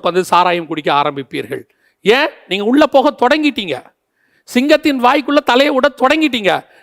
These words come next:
"நான் பத்திரமா வெளியே எடுத்துட்டேன், பத்திரமா ரெண்டாவது தடவை எடுத்துட்டேன், பத்திரமா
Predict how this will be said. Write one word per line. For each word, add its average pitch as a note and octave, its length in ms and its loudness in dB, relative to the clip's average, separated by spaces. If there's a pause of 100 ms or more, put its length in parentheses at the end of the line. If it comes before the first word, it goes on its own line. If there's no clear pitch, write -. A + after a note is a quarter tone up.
"நான் F#3+ 280 0
பத்திரமா D4 480 2
வெளியே C4+ 280 6
எடுத்துட்டேன், A#3 480 -2 (280)
பத்திரமா D4 460 2
ரெண்டாவது A#3+ 180 4
தடவை C#4+ 440 2
எடுத்துட்டேன், A#3+ 440 0 (320)
பத்திரமா D#4+ 380 2